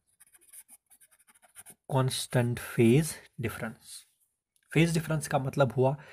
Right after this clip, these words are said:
वो एक साथ क्रेस्ट और ट्रफ बनाने चाहिए, एक साथ, एक साथ, ठीक है। तो either there should be no phase difference, if there is some phase difference that should be constant, ठीक है।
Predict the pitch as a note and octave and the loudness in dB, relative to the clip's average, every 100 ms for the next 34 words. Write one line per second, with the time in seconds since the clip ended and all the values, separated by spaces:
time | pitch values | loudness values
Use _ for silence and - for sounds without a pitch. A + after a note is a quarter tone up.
0 | - _ C#3 - D#3+ F3 F3+ - D#3 D3 | -20 _ -4 4 10 10 10 4 4 6
1 | D3 - - _ _ C#3 C3+ - - B2+ | 4 -4 -20 _ _ 8 8 6 2 2
2 | - B2 A2+ A#2 G#2+ G#2+ G2+ G#2 A2 G#2+ | 4 2 4 2 4 0 -2 -4 -6 -6
3 | - C3+ - - - - _ _ _ - | -2 -2 -2 -8 -12 -16 _ _ _ -20
4 | _ _ _ - - _ _ _ _ - | _ _ _ -20 -20 _ _ _ _ -20
5 | - F3 A#2+ A2+ - - - - - _ | -4 4 4 2 -4 -14 -16 -20 -20 _
6 | - - _ - A2 D3 - - - - | -20 -20 _ -4 -4 -6 -10 -20 -20 -18
7 | - C#3 D3 D#3+ C#3+ D#3+ - D#3 D3 D3 | -4 0 2 0 2 0 2 2 4 6
8 | D#3+ D#3 E3+ D#3+ D#3 E3+ E3+ D#3+ - _ | 6 6 6 6 2 0 -2 -4 -12 _
9 | - - _ - D#3+ E3 F#3 G#3 G3+ F3 | -20 -20 _ -2 0 4 6 8 8 6
10 | D3 C3 A2+ A2+ - A2 - C3+ B2+ - | 4 2 2 0 -6 -8 -6 -4 -4 -2
11 | C3 A#2+ G#3+ - _ B2 G#2 - - C3+ | -4 -2 -4 -6 _ -2 -2 -2 -8 -10
12 | D3 - _ - B2 C3+ | -12 -16 _ -8 -4 -4